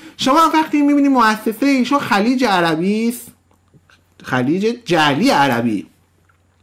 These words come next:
اصلاً مصاحبه رو قبول نکنی. حالا قبول کردی، ازت انتظار داشتم وقتی محمد سلمی بیش از سه بار تو اون مصاحبه میگه خلیج، یه اعتراضی بکنی یا همدم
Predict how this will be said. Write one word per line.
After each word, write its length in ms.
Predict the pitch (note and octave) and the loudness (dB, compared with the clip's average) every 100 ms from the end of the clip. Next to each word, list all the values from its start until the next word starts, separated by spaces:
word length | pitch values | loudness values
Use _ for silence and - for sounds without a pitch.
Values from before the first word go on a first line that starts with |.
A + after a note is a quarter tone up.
| _ - _ - - | _ -20 _ -12 -6
اصلاً 200 | F#3 B3+ | -2 0
مصاحبه 640 | B3 G#3 G#3 F#3 G3 G3+ | 0 0 0 0 0 0
رو 120 | G#3 | 0
قبول 400 | F3+ G#2+ - G2+ | 0 -2 -4 -8
نکنی. 360 | G2 - - - _ _ _ _ - - - | -10 -14 -18 -18 _ _ _ _ -20 -10 0
حالا 160 | F4+ F4 | 2 4
قبول 280 | D#4 D4 D#4 | 2 2 2
کردی، 760 | C4+ A3+ G3+ G#3 G#3+ G#3+ G#3+ - _ _ _ | 2 0 0 -2 -2 -2 -4 -10 _ _ _
ازت 260 | G3+ A3+ E4 | -2 0 2
انتظار 460 | D4 B3 A3 B3 | 2 0 0 0
داشتم 260 | C#4+ C#4 C4+ | 0 0 0
وقتی 220 | C4 C4+ | 0 0
محمد 340 | C#4 A3+ G3 F#3+ | 0 2 2 0
سلمی 300 | F#3+ F#3+ B3 | 0 0 0
بیش 220 | B3+ B3 | 0 0
از 180 | B3 B3 | -2 0
سه 160 | B3 | 0
بار 300 | A#3 F3 A#2+ | 0 0 -2
تو 140 | - F#3+ | -2 -2
اون 220 | A3 A3+ | -2 -2
مصاحبه 500 | F#3 - F3 E3 G#3 | -2 0 0 0 -2
میگه 240 | G3+ G3+ | -2 -4
خلیج، 680 | A3+ G3 D#3+ G#3 A#3+ B3 - - _ _ _ _ _ _ _ _ _ _ _ - | -2 0 0 2 2 0 -4 -14 _ _ _ _ _ _ _ _ _ _ _ -6
یه 120 | D4 | -2
اعتراضی 600 | B3 A#3+ A#3 A3 B3 F#3 | 0 0 0 0 0 0
بکنی 520 | C3 A#2+ - G#2+ G2+ - | -4 -4 -6 -8 -8 -4
یا 140 | A#3 | -2
همدم 460 | A#3+ B3 A3 G#3+ | 2 0 0 -2